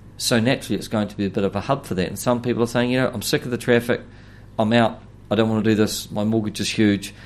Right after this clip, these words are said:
Perhaps I look at a place like, I don't know, let's, let's talk about, say, Wanganui. Next to the river, lovely old established trees, beautiful old homes, some really, really good schools, and an entirely different lifestyle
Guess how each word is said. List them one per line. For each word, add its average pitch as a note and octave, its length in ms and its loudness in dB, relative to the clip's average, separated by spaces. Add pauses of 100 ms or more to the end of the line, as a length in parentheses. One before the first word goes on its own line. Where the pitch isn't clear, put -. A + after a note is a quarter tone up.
(280)
Perhaps F3 480 -2
I G2+ 100 -2
look C3+ 180 -4
at G#2+ 80 -4
a F#2+ 60 -2
place C3 340 -2
like, A#2+ 200 2 (200)
I A#2+ 60 -6
don't G2 80 -2
know, E2 140 -8 (120)
let's, - 320 -8 (280)
let's D3+ 120 -6
talk D#3+ 140 0
about, A#2+ 160 -4
say, G2 200 -4 (280)
Wanganui. A2+ 600 2 (380)
Next D#3+ 380 0
to D#3 80 2
the D3+ 100 0
river, D3 520 2
lovely D3 400 -2
old D3 200 0
established C#3+ 600 -2
trees, C#3+ 460 -2
beautiful D3 580 0
old C3+ 180 0
homes, D3 500 -2 (180)
some A2 380 -2
really, D#3 200 6
really C#3+ 260 2
good C3 200 2
schools, D3 540 2 (600)
and C3 140 2
an A#2 100 4
entirely C3+ 720 -2
different B2 400 -4
lifestyle D3+ 680 0